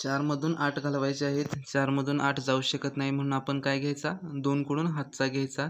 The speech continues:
चौदा झाले. चौदातून आठ गेले, राहिले किती? सहा. आणि बाकी तिथे उरले किती? एक.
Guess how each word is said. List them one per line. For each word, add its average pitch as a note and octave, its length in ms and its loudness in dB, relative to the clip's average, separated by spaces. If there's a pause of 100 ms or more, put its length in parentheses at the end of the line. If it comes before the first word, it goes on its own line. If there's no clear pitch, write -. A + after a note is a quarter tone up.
(160)
चौदा C3 300 4
झाले. C3+ 320 0 (500)
चौदातून C#3 440 2
आठ C#3 220 2
गेले, C#3+ 300 0
राहिले C3+ 340 -2
किती? D3+ 420 -2
सहा. C#3+ 420 0 (560)
आणि C#3+ 240 2
बाकी C#3 340 0
तिथे C#3+ 220 0
उरले C#3+ 280 2
किती? D3+ 520 -4
एक. D#3 240 4